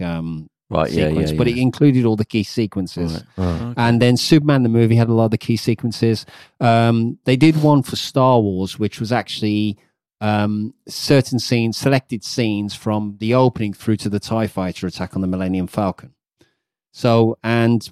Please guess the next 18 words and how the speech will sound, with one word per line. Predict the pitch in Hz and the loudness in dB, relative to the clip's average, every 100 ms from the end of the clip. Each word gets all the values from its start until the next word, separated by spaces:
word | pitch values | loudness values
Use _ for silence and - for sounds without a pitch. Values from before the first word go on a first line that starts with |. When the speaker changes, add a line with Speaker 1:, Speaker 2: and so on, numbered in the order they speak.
| _ _ _ _ _ - | _ _ _ _ _ 0
Speaker 1:
there | 127 | 4
was | 127 - | 4 4
one, | 135 165 175 139 _ 120 | 4 4 4 -2 _ -4
and | 127 127 | -2 2
then | 131 131 127 120 | 2 2 2 0
they | 131 131 | 0 2
also | 147 - | 2 2
did, | 135 127 | 0 2
um, | 123 120 120 117 117 - _ _ _ _ - | 2 2 2 0 -2 -8 _ _ _ _ -8
a | 113 | -4
company | - 156 143 | 0 2 2
called | - 113 | 2 0
Marcus | 110 120 117 - | 2 0 0 -4
and | 104 | -6
Film | - 120 | -2 -2
Corporation | - 110 107 101 92 - 98 | -2 -4 -2 -4 -4 -8 -6
released | 101 107 101 - | -4 -4 -6 -8
a, | 90 92 95 92 | -8 -4 -4 -6